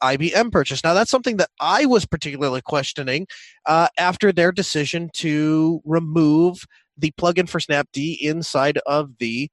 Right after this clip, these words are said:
Software Center. It seemed like a strange, uh, decision for Fedora to move.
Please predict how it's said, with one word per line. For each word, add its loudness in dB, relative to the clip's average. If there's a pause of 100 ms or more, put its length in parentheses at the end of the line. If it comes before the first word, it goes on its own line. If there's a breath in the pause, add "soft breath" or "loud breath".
Software 0
Center. -2
It -10
seemed -4
like 0
a -4
strange, -2 (180)
uh, 0 (300)
decision 0
for 0
Fedora 0
to -10
move. 0